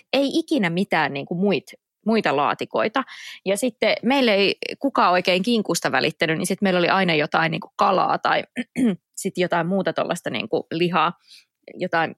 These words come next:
paistia tai tämmöstä. Mutta, mutta tuota, sit mä muistan, että Ysärillä varsinkin, niin mun äiti tykkäsi tehdä tämmöisiä jotain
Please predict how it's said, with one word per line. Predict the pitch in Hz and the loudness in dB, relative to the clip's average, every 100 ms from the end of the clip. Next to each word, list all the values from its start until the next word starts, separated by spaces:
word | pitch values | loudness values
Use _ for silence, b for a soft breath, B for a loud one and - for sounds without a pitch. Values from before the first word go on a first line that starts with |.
| - | -6
paistia | 131 151 - - - | -6 -6 -6 -4 -2
tai | 160 143 | -2 0
tämmöstä. | 147 185 226 285 B B B B B B | -2 -2 -4 -4 B B B B B B
Mutta, | 202 - 202 185 - _ _ _ _ _ - | -2 0 0 -2 -6 _ _ _ _ _ -4
mutta | 208 208 196 | 0 0 0
tuota, | 190 185 196 190 | 0 2 2 2
sit | 226 | 2
mä | 226 | 4
muistan, | 220 254 185 | 4 2 0
että | 196 - | 0 0
Ysärillä | 254 262 208 160 | 0 2 2 2
varsinkin, | 185 196 196 180 185 175 | 2 0 0 0 0 0
niin | 175 | 0
mun | 185 | 2
äiti | - 208 180 | 2 2 0
tykkäsi | - - - | -2 -2 0
tehdä | 185 | 0
tämmöisiä | 185 185 185 175 | 2 0 0 2
jotain | 185 180 190 | 2 2 0